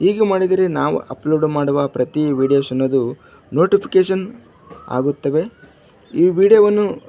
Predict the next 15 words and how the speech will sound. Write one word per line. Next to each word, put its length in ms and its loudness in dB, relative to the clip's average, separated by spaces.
ಲೈಕ್ 240 2
ಮಾಡಿ, 200 -2
ವಿಡಿಯೋವನ್ನು 400 2
ಲೈಕ್ 300 -6
ಮಾಡೋದ್ರಿಂದ 400 -4
ಇನ್ನೂ 200 2
ರೈತ, 240 0
ಇನ್ನೂ 220 -2
ಹೆಚ್ಚಿನ 240 -4
ರೈತ 140 -2
ಬಂಧುಗಳು 360 0
ಎಲ್ಲರಿಗೂ 340 0
ವಿಡಿಯೋ 220 0
ಅನ್ನೋದು 280 -2
ತಲುಪುತ್ತದೆ. 580 -4